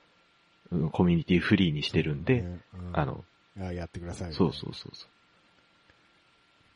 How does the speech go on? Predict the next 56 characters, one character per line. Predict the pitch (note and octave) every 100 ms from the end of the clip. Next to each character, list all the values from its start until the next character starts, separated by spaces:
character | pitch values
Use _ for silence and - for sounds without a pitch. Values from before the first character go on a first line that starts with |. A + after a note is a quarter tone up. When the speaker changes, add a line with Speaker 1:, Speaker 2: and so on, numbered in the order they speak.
| _ _ _ _ _
Speaker 2:
そ | -
っ | - _ -
か、 | -
で | G2
も、 | F3+ D#3+ D#3+ - _ _ _ _ _ _ _ _ _ _ _ _ _ _ _
そ | - A2+ F#2+
う |
だ | D#2+
よ | E2
ね。 | F#2+ F#2+ _
あ | G2+ G2+
れ | A2+
で | A2+
し | B2+
ょ？ | A#2+ A#2+
み | A2
ん | A2
な、 | A2+ G#2+ G#2 _
ロ | A#2 A2+ A2+
ー |
ド | G#2+ G#2 -
変 | A#2 G#2
え | G2+
と | -
か | F2
言 | E2+
わ | E2+
れ | E2
た | F2
ん | D#2
で |
し | - G#2
ょ？ | F#2 - - - - - - - _ _ - _ - - - - - - E3+ D3 - - -
Speaker 1:
<laughs> |
僕 | B2+ D3+
は | F3
し-、 | - - -
僕 | A2 C#3
は | E3+
手 | - A#2
話 | G#2+ A#2
を | G#2
し | G#2
ま | G#2+
し |
た | G#2+
け | -
ど | -
ね、 | - -
マ | F3+ -
イ | F3+
ク | D3
は。 | -
Speaker 2:
う | D3 A#2+ G#2
ん、 |
ま | F#2+